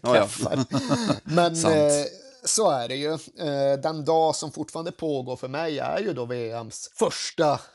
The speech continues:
Speaker 2: matchfria dag. Vissa skulle kalla det för en vilodag. För mig har det varit en resdag. Jag har ju fan korsat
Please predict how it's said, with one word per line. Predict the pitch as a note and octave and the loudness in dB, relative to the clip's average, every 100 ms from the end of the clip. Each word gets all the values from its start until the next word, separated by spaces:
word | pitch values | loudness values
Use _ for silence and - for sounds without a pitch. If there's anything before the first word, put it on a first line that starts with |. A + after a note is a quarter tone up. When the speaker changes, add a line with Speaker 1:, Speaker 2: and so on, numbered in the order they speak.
| _ _ | _ _
Speaker 2:
matchfria | E3+ C3+ - - C3+ C3+ B2 A2+ | -6 -6 -6 -14 -8 -6 -4 -4
dag. | A#2+ A#2 A#2+ C3+ - _ _ _ _ - | -4 -4 -6 -10 -16 _ _ _ _ -12
Vissa | B2+ - | -10 -10
skulle | - B2+ B2 | -8 -8 -4
kalla | C3 A#2+ | -4 -4
det | A#2+ A#2+ _ | -6 -10 _
för | - C3 | -6 -4
en | B2 | -2
vilodag. | B2+ A#2+ A2+ A2+ A#2 A2+ A#2 - E3 | -2 0 -2 0 0 0 -4 -10 -20
För | - | -12
mig | A#2+ A#2 | -8 -6
har | |
det | A#2 | -6
varit | A2+ | -6
en | A2+ A#2 | -6 -6
resdag. | B2 A#2 G#2 - - B2 A2+ A#2+ A#2 | -4 -4 -4 -6 -2 -2 -2 -4 -6
Jag | |
har | A#2 | -6
ju | |
fan | A#2 - A#2+ | -6 -6 -4
korsat | - D3 - C3+ A#2 | -4 -4 0 0 0